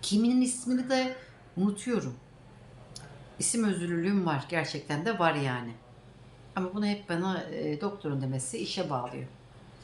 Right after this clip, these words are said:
Kafa her yere yoğun olunca diyor. Ondan. Yoksa ne bileyim.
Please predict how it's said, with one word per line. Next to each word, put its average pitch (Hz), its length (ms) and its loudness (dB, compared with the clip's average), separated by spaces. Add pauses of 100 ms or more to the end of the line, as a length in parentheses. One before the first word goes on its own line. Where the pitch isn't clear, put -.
(360)
Kafa 175 240 -4
her 170 120 0
yere 151 360 -2
yoğun 151 240 -2
olunca 151 460 -2
diyor. 165 240 -4 (1300)
Ondan. 165 340 0 (1600)
Yoksa 180 320 -6
ne 170 160 -2
bileyim. 185 280 -2